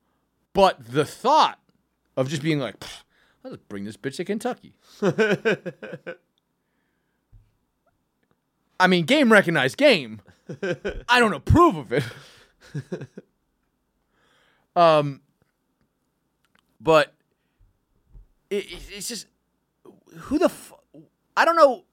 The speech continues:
Speaker 1: So I guess it's because the actual thing is probably this. Clickbait is a two-way street,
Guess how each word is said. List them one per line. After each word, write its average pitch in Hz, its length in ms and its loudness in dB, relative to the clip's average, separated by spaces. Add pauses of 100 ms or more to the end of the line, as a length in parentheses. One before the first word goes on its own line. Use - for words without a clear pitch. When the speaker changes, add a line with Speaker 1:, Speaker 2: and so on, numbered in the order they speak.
(160)
Speaker 1:
So 240 160 0
I 233 40 2
guess 254 200 0
it's 185 180 -4
because 202 340 4 (360)
the 240 160 -2
actual 262 460 2
thing 151 420 0 (420)
is 180 160 4
probably 196 540 2
this. - 320 -16 (2500)
Clickbait 254 540 2 (520)
is 170 100 2
a 175 60 4
two-way 160 400 2
street, - 400 -8